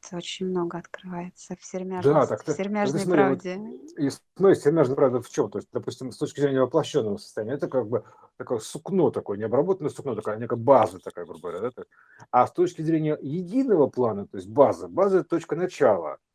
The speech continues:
Speaker 2: то есть, э,
Speaker 1: Да.
Speaker 2: начало всего, то есть там всё начало, то есть там как бы основа этого всего. То есть, э, это наиболее высокое значение. Если тут наиболее разложенное значение, сермяжная правда,
Speaker 1: Вот, вот, да, я и
Speaker 2: то
Speaker 1: говорю
Speaker 2: с
Speaker 1: про
Speaker 2: точки
Speaker 1: это,
Speaker 2: зрения
Speaker 1: что,
Speaker 2: ин-,
Speaker 1: да.
Speaker 2: иного плана, там, мы переворачиваем через икс, это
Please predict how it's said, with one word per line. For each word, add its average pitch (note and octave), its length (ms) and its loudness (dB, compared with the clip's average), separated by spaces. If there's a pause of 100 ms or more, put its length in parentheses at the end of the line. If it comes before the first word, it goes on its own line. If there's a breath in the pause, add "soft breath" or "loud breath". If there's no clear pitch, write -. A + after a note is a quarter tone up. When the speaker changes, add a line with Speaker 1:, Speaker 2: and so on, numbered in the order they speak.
(140)
Speaker 2:
то G#2 120 -14
есть, - 320 -14
э, G2 380 -6
Speaker 1:
Да. F#2+ 80 -10
Speaker 2:
начало A#2 340 -4
всего, B2+ 440 -4
то G#2+ 140 -10
есть - 280 -12
там B2+ 340 2
всё - 300 -10
начало, G#2+ 540 -4
то - 100 -20
есть - 160 -18
там D#3+ 240 2
как G#2 180 -8
бы A2 200 0
основа A#2+ 340 -4
этого F#2 220 -10
всего. - 400 -6 (360)
То A2 120 -12
есть, - 160 -16 (200)
э, B2 300 -2 (380 loud breath)
это D#3+ 180 0
наиболее E3 460 2
высокое E3+ 520 4
значение. G2+ 460 -4
Если - 160 -10
тут D#3+ 200 -8
наиболее C#3+ 420 4
разложенное D3+ 600 -2
значение, G2+ 460 -8
сермяжная G#2 540 -6
правда, F#3 480 -2
Speaker 1:
Вот, A3 100 -20
вот, G3+ 280 -12
да, G3 140 -12
я F#3+ 200 -4
и C3+ 80 8
Speaker 2:
то A#2+ 120 6
Speaker 1:
говорю B3 180 -10
Speaker 2:
с - 100 -16
Speaker 1:
про - 20 -8
Speaker 2:
точки D#3+ 260 0
Speaker 1:
это, - 20 -6
Speaker 2:
зрения D#3 340 2
Speaker 1:
что, - 20 0
Speaker 2:
ин-, E3+ 120 -2
Speaker 1:
да. G3 80 -6
Speaker 2:
иного G3 380 6
плана, A#2 380 4
там, G#2+ 160 -6
мы A#2+ 100 -4
переворачиваем B2 580 2
через A2 360 -10
икс, - 200 -14
это A2+ 100 -14